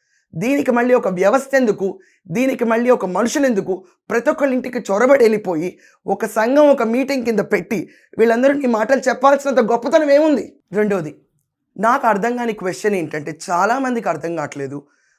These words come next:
నువ్వు కాన్వాయ్ ఇంటి నుంచి స్టార్ట్ చేసిన తర్వాత డైరెక్ట్గా మూడు కాన్స్టిట్యుయెన్సీలు దాటి వెళ్ళిపోయి ఒక విగ్రహావిష్కరణ చేసుకుంటాను అని చెప్పి నువ్వు వెళ్తున్న రాద్ధాంతానికి స్పీడ్గా కాన్వాయ్ పోనిచ్చేస్తుంటే ఎక్కడ ఈ దుర్ఘటనలు ఉండేవి కావు.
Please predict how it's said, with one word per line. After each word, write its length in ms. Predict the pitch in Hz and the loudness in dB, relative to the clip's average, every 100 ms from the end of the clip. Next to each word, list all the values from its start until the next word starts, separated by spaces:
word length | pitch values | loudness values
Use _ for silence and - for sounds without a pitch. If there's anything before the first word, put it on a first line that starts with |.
| _ | _
నువ్వు 180 | 240 247 | -2 0
కాన్వాయ్ 500 | 240 226 262 269 247 | 2 2 2 0 0
ఇంటి 240 | 220 196 | -2 -4
నుంచి 240 | 214 208 196 | -6 -6 -12
స్టార్ట్ 420 | - 160 165 175 | -6 -4 -4 -4
చేసిన 220 | 170 143 | -6 -6
తర్వాత 460 | 131 135 127 131 127 _ _ _ 156 | -8 -8 -10 -12 -14 _ _ _ -6
డైరెక్ట్గా 500 | 165 208 254 - 262 | 2 2 2 -2 -2
మూడు 220 | 208 202 | 0 0
కాన్స్టిట్యుయెన్సీలు 680 | 190 190 185 220 208 180 160 | -2 -4 -4 -6 -6 -6 -4
దాటి 400 | 156 170 180 175 | -2 -2 -2 -4
వెళ్ళిపోయి 520 | 160 165 165 147 143 _ _ _ | -4 -6 -6 -6 -6 _ _ _
ఒక 180 | 208 214 | -2 0
విగ్రహావిష్కరణ 880 | 220 196 175 233 214 214 - 190 180 202 | 0 0 4 4 4 0 -2 -4 -4 0
చేసుకుంటాను 540 | 208 208 208 196 196 | 0 0 -2 -2 0
అని 100 | 185 185 | -4 -6
చెప్పి 160 | 170 185 | -6 -4
నువ్వు 180 | 170 170 | -4 -4
వెళ్తున్న 280 | 156 190 | -4 -6
రాద్ధాంతానికి 840 | 165 165 175 190 165 160 151 147 - _ _ _ | -2 -2 0 -2 -2 -8 -8 -14 -14 _ _ _
స్పీడ్గా 440 | - - 226 247 | -18 -6 -2 0
కాన్వాయ్ 420 | 247 190 185 202 202 | 0 -2 -2 -2 -4
పోనిచ్చేస్తుంటే 840 | 170 170 170 170 143 123 143 143 _ _ _ _ | -6 -10 -10 -12 -12 -10 -10 -10 _ _ _ _
ఎక్కడ 320 | 160 160 190 | -14 -8 -6
ఈ 100 | 214 | -4
దుర్ఘటనలు 480 | 180 156 135 - 147 | -4 -6 -8 -8 -10
ఉండేవి 220 | 135 151 | -8 -10
కావు. 280 | 135 131 - | -10 -14 -16